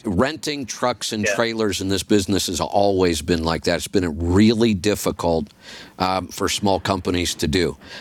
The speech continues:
Speaker 1: I used to have to rent a lot
Speaker 2: Yeah.
Speaker 1: of trucks. Luckily, in the beginning, I had FedEx's account to do it under. And then I eventually
Speaker 2: Uh-huh.
Speaker 1: worked with both, um, Ryder and Penske enough that I got them to set up an account, but I had to put a bunch of money up,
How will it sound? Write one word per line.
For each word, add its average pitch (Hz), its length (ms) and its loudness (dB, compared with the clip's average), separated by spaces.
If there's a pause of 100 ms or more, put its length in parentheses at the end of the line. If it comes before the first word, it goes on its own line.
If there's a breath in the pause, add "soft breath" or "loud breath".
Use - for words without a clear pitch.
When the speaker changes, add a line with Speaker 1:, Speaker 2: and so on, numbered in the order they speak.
Speaker 1:
I 110 80 2
used 151 240 -2
to 143 40 0
have 127 140 -4
to 107 80 -4
rent 113 320 -2
a 104 80 -2
lot 98 180 -2
Speaker 2:
Yeah. 101 140 4
Speaker 1:
of 80 40 -2
trucks. 123 400 -4
Luckily, 107 720 -2 (400 loud breath)
in 117 160 2
the 110 80 4
beginning, 113 540 0
I 101 100 -2
had 104 160 -4
FedEx's 107 640 -2
account 101 420 -4
to 101 80 -4
do 135 260 4
it - 100 2
under. 73 340 -6 (580 loud breath)
And 113 160 0
then 113 160 0
I 123 120 0
eventually 110 760 -2
Speaker 2:
Uh-huh. 104 400 2
Speaker 1:
worked 113 380 0
with 107 320 0
both, 107 380 0
um, 98 360 0
Ryder 104 440 0
and 95 120 -4
Penske 110 480 -2
enough 90 340 -2
that 98 120 -2
I 95 60 -2
got 92 260 -2
them 95 200 -2
to 87 60 0
set 98 280 -2
up 92 160 -2
an 90 80 -2
account, 117 320 -2
but 127 80 2
I 127 80 0
had 147 100 -4
to 160 60 -6
put 151 160 -2
a 147 60 0
bunch 143 260 -2
of 127 80 2
money 139 260 0
up, 107 220 -2